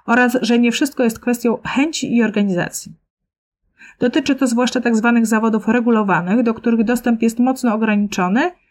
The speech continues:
i tu przydają się pieniądze i znajomości. Mam dla was kilka cytatów z artykułu właśnie tego dotyczącego. „Ograniczony dostęp do zawodu uderza przede wszystkim w młodych ludzi, zwłaszcza w mniejszych miejscowościach i bez towarzyskich czy rodzinnych koneksji.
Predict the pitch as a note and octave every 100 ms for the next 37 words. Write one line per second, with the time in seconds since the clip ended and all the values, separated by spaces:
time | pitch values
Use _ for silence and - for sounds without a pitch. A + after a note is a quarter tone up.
0 | _ _ _ C4+ D#4 C#4 B3+ A3+ A#3+ A#3
1 | A3+ A#3 A3 A3 A3 A3+ A3 G3+ F#3+ G3
2 | F#3 F3 D3 - - - - _ _ _
3 | _ _ _ _ C#3+ G#3+ B3+ B3 A#3+ A#3
4 | - - A#3+ A3+ A3+ G#3+ G#3 G3+ G#3 -
5 | B3 A#3 G3 G#3 D#4 - - - C#3 -
6 | B3+ C4+ - C4+ C4 C4+ - G3 B3+ C4
7 | B3+ A#3+ A3+ A3 G3+ F#3+ F#3+ F3+ E3 -
8 | - - _ _ _ _ _ _ _ _
9 | G3+ A3+ A3+ A#3+ C#4+ C4 G#3+ G3+ G#3+ G#3
10 | G3 F#3+ F#3 E3+ G#3+ B3 A3 B3 C4 A#3+
11 | G#3+ A3 A#3 A#3+ A3 G3+ A#3 B3 A#3 G3
12 | E3+ E3 F3+ A#3 A#3 A3+ G#3+ A#3 C4 C4
13 | A3 G#3+ G3+ G3 F#3 E3+ C4 - B3 A3
14 | A3+ - A3 G#3 B3 - B3+ - B3 A3+
15 | G3+ F#3+ F#3+ A#3+ A#3 G#3 - -